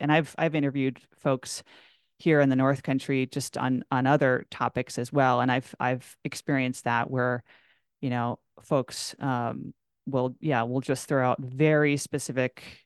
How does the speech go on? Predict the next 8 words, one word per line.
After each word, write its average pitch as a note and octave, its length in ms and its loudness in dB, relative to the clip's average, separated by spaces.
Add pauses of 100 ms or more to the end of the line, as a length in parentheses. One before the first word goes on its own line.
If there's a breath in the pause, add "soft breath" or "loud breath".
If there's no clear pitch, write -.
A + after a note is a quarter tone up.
um, B2+ 540 -4 (840)
false C#3 520 2
information B2+ 720 -2
that B2 160 0
I, B2 200 -2 (100)
I C3 120 0
just C3+ 360 -4
can't C3 340 0